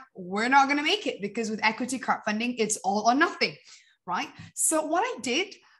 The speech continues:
uh, was, uh, first of all, I, I asked, um, if he was happy to share which company,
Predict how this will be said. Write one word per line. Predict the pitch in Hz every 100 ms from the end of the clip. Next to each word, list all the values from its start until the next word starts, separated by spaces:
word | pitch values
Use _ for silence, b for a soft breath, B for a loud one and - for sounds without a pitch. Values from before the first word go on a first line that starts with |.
| _
uh, | 226 220 214 226
was, | 220 233 233 233 233 - -
uh, | 220
first | - 381 -
of | 269
all, | 226 214 269 -
I, | 220 220
I | 226 226
asked, | 226 247 302 294 - - - b _ -
um, | 208 208 208
if | 220 220
he | - 269
was | 277 247 247 262
happy | - 208 202 220 285 B B _
to | -
share | 247 - 254 233 220 226
which | 226 247 339 - -
company, | 233 226 226 226 220 214 214 208